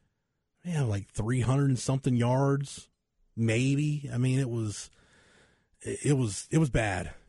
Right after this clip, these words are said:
It was really bad. But then, you know, you, you get Keontae Ingram, you get Trey Watson out of the portal. You know, you, you, you, you thought your twenty nineteen running back was gonna be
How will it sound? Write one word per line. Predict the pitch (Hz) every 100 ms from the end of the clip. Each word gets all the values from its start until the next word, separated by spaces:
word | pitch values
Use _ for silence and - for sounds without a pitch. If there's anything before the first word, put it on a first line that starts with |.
| -
It |
was | 156 123
really | 113 127 117
bad. | 113 107 104 -
But | -
then, | - 170 185 196
you |
know, | 196 170
you, | 175 170 -
you | 131
get | 113 127
Keontae | - 131 113 107 113 -
Ingram, | 190 190 180 175 180 175
you | 135 101
get | 101 98 - _ _ _
Trey | - 123 107
Watson | 123 143 135 131
out | 113 104
of |
the | 95
portal. | - 190 214 208 190 185 180 - - - _
You | 113 110
know, | 110
you, | 110 107 107 120
you, | 123 113 - - - _ _ -
you, | 139
you | 131 139
thought | - 202 277 -
your |
twenty | 165 202 185 170
nineteen | 165 143 165 208
running | 160 147 135
back | 135 139 139
was | 135 120
gonna | 131 156
be | 123 120 117 117